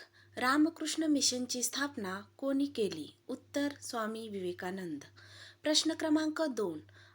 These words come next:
आर्य समाजाची स्थापना कोणी केली? उत्तर, स्वामी दयानंद सरस्वती. प्रश्न क्रमांक तीन, प्रार्थना समाजाची स्थापना कोणी केली?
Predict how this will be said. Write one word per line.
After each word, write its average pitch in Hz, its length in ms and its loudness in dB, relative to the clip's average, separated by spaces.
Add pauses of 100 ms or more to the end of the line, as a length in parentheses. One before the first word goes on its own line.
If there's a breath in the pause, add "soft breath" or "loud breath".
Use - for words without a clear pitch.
आर्य 302 300 4
समाजाची 294 600 0
स्थापना 254 560 -4
कोणी 277 380 2
केली? 185 580 -4
उत्तर, 285 460 -2
स्वामी 240 480 -2
दयानंद 208 480 -4
सरस्वती. 180 720 -8 (560 loud breath)
प्रश्न 320 320 4
क्रमांक 302 480 2
तीन, 247 440 -2 (420 loud breath)
प्रार्थना 302 560 2
समाजाची 240 600 -2
स्थापना 240 560 -2
कोणी 277 380 2
केली? 175 460 -4